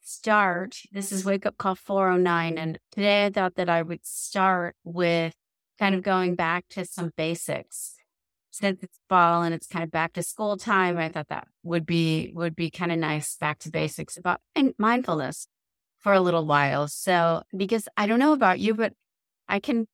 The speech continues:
sometimes get lost in the details and lost in the list, the Four Noble Truths and the Eightfold Path. And I do want to explore all of that, but just to kind of step back and,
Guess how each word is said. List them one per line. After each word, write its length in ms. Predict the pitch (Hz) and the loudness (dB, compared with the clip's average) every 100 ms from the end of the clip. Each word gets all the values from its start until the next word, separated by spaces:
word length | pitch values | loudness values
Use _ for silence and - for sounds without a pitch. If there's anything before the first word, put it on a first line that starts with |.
| _ | _
sometimes 580 | - 214 208 220 214 - | 0 0 2 2 0 0
get 220 | 202 190 | -4 0
lost 400 | 175 185 - 202 | 0 0 -4 -4
in 60 | |
the 100 | 196 | -4
details 800 | 185 190 185 208 190 190 208 208 | -4 -6 -4 0 2 2 0 -4
and 260 | 190 175 165 | -6 -4 -4
lost 380 | 190 190 196 196 | 2 4 2 0
in 120 | 208 | -2
the 100 | 196 | 0
list, 460 | 185 185 202 214 - _ _ 220 | 2 2 2 0 -12 _ _ -8
the 80 | |
Four 260 | 220 202 202 | -2 0 2
Noble 320 | 202 196 208 | 2 0 -2
Truths 460 | - 196 196 202 - | -4 -2 -2 -2 -4
and 100 | 214 | -2
the 100 | 202 | 0
Eightfold 520 | 190 190 214 202 - | 0 -2 -10 -10 -12
Path. 300 | - 190 208 190 | -4 -4 -4 -4
And 200 | 185 - _ _ _ | -4 -6 _ _ _
I 160 | - 220 | 2 4
do 160 | 214 226 | 4 4
want 220 | 220 208 | 6 4
to 60 | |
explore 440 | 196 - - 180 180 | 0 -6 -2 2 4
all 160 | 180 | 2
of 100 | 190 | 0
that, 200 | 196 196 - | 0 -2 -2
but 160 | 175 - _ _ _ _ _ | -6 -6 _ _ _ _ _
just 220 | 220 190 | -2 -2
to 180 | 220 190 - _ | -4 -4 -8 _
kind 220 | 208 190 | 0 0
of 80 | 180 | 0
step 340 | - - 180 - | -2 -2 -2 -2
back 300 | 151 - 170 _ _ | -4 -4 -6 _ _
and, 480 | 180 175 170 165 160 | -2 0 0 -2 -6